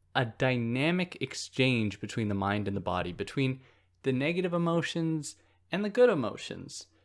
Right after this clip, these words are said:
To some extent, he's advocating for something more resembling the golden mean that we find in Aristotle. The idea here being that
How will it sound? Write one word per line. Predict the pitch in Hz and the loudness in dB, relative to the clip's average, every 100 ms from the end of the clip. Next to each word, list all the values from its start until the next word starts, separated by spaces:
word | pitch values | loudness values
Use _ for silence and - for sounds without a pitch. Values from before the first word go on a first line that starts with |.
| - | -6
To | 165 | -2
some | - 226 | 2 2
extent, | 247 - 214 185 | 0 -2 -2 0
he's | 160 165 | 0 2
advocating | 160 160 165 160 160 160 | 0 0 -4 -2 -2 -2
for | 156 | -4
something | - 160 165 151 | -2 0 0 0
more | 143 147 147 143 - _ _ _ _ _ _ _ - | 0 0 -2 -4 -8 _ _ _ _ _ _ _ -2
resembling | 127 139 147 156 151 143 131 | 0 2 2 2 0 2 0
the | 113 | 0
golden | 123 127 123 113 | 0 0 2 2
mean | 101 90 82 - - _ _ _ _ _ _ _ - | 0 -4 -6 -8 -16 _ _ _ _ _ _ _ -8
that | 113 101 95 - - - - _ | -2 -2 -2 -6 -10 -10 -14 _
we | 107 | -4
find | - 92 98 113 | 2 2 2 2
in | 123 - | -2 0
Aristotle. | 175 175 - 92 82 80 - - - - - _ _ _ _ _ _ | 0 0 -4 -4 -4 -4 -8 -16 -20 -20 -20 _ _ _ _ _ _
The | 127 | 2
idea | 120 127 143 135 | 4 6 4 4
here | 147 127 | 2 0
being | - 185 185 175 139 | -2 -2 2 2 0
that | 127 127 | -2 -4